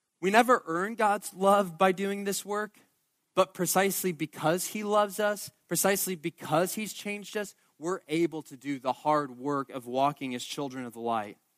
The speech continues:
By God's strength, by God's grace and his spiritual power, we are working out our faith. It's a process. It's not automatic. It's not gonna happen overnight, overnight. And it's gonna take your whole being to do it. It's gonna take your whole mind,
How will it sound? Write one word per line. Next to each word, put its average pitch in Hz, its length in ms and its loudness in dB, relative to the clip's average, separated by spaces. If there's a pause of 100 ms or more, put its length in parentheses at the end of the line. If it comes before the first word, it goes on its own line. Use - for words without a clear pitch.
(380)
By 160 140 4
God's 170 320 4
strength, 170 500 -2
by 147 140 0
God's 160 420 6 (320)
grace 160 540 2
and 147 100 -6
his 147 100 0
spiritual 175 500 0
power, 156 440 0
we 156 240 -2
are 160 140 4
working 160 800 -2 (100)
out 147 460 4
our 135 140 0
faith. - 760 -4 (840)
It's - 140 -10
a - 20 -8
process. 190 560 -6
It's 131 140 -18
not 147 200 -2
automatic. 170 520 -4
It's 135 140 -18
not 143 180 -8
gonna 175 140 -14
happen 170 320 -8
overnight, 156 500 -6 (140)
overnight. 156 480 0 (280)
And 143 80 -4
it's 156 80 -2
gonna 185 160 -6
take 170 240 -6
your 156 140 -8
whole 185 380 -4
being 170 420 -4
to 139 100 -16
do 160 180 0
it. 139 80 -2
It's 135 100 -6
gonna 190 100 -6
take 165 220 -2
your 156 100 -4
whole 202 340 -4
mind, 170 400 0